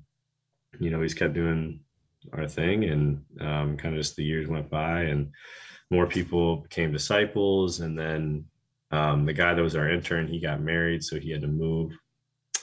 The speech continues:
Um, so it was kinda just us. And then they, they had this idea, "Well, let's make you guys interns, some of you guys interns. And then one week, these people will lead, and then the other week you'll lead." And so that kinda happened for a year.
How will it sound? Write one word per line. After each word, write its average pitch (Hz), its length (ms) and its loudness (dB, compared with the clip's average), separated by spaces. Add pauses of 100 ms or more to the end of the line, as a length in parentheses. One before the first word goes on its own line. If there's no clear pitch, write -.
(160)
Um, 76 260 2
so - 120 0
it - 20 4
was 82 80 0
kinda 117 240 2
just 107 200 0
us. 110 340 2
And 80 140 -2
then 82 120 0
they, 85 180 2
they 82 220 -2
had 85 180 -2
this 82 160 -6
idea, 87 380 0
"Well, 107 180 2
let's 120 260 -2
make 104 240 0
you 95 80 -4
guys 92 280 2
interns, 85 500 -2
some 92 80 -2
of 87 80 0
you 85 100 -2
guys 82 160 -2
interns. 80 480 -4
And 78 140 -2
then 76 260 -4 (800)
one 104 340 4
week, 113 300 4 (200)
these 95 220 2
people 101 300 2
will 92 120 4
lead, 95 300 2
and 80 160 -2
then 78 160 -2
the 80 120 -2
other 92 180 4
week 92 320 0
you'll 87 200 -2
lead." 87 300 -2
And 76 300 -4
so - 160 -6
that 95 200 2
kinda 104 160 0
happened 98 360 -2
for 98 180 2
a 98 40 4
year. 98 520 4